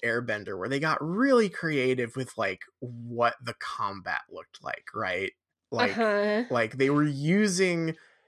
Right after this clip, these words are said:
Speaker 1: their, their crazy magic powers to, like, do these really elaborate, unique, uh, and, like, visually interesting,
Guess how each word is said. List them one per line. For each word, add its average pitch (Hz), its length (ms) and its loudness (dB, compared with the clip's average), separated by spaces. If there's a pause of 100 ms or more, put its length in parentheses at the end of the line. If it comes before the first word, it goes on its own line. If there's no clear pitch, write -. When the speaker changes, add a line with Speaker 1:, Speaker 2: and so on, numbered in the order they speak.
(120)
Speaker 1:
their, 131 560 2
their 123 160 0
crazy 131 560 0
magic 120 380 -4
powers 117 500 0
to, - 120 -10
like, 104 420 -8 (340)
do 143 220 4
these 135 260 2
really 117 240 0
elaborate, 110 880 -2 (320)
unique, 107 640 -6 (640)
uh, 101 320 0
and, 107 200 -4
like, 104 160 -6
visually 110 460 -2
interesting, 107 1000 -4